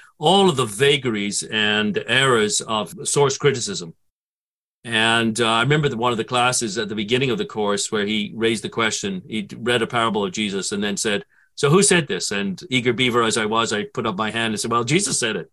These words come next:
He then spent fifteen minutes showing how, yeah, I could believe that, but that was very naive. It was probably spoken by, you know, one particular group fighting Judaizers in Rome in the late,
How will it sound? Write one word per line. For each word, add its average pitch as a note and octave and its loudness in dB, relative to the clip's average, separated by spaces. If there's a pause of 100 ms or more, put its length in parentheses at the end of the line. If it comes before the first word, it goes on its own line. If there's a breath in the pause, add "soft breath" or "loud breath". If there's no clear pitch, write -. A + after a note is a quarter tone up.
(920)
He B2 -4
then D3 4
spent C#3 2
fifteen D3+ 2
minutes C3 0
showing C#3 2
how, A#2 0 (340 soft breath)
yeah, G3+ 6
I F#3+ 6
could F3 4
believe C3 0
that, A#2 -2
but A#2 -2
that C#3 2
was C3 0
very C#3+ 4
naive. G#2 -2
It A2+ -2
was B2 -2
probably C#3 0
spoken C#3+ 2
by, A2+ 2 (420 soft breath)
you B2 -2
know, A#2+ 2
one C#3+ 4
particular C#3+ 0
group B2 0
fighting C3 -2
Judaizers A#2+ 0
in A2+ -2
Rome B2 2
in A2 -2
the G#2+ -2
late, A2+ -2